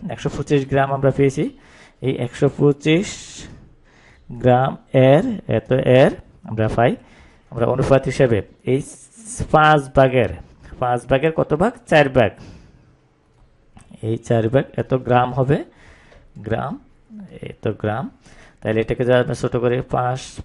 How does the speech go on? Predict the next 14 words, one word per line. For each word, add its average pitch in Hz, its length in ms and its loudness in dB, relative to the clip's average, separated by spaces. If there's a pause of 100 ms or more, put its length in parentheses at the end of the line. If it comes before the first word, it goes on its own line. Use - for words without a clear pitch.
(120)
পঁচিশে 127 680 -6 (120)
একশো 127 340 -4
পঁচিশ, 175 480 -2 (1080)
তাহলে 113 240 -2
সা-, 143 260 -8
চার 123 240 2 (140)
পঁচিশে 127 520 -2
আসে 123 240 -6 (240)
একশো, 156 420 -2 (920)
এই 120 140 -2
একশো - 540 -2
গ্রাম, 104 200 -6 (840)
একশো 117 380 -10
গ্রাম। 165 180 -4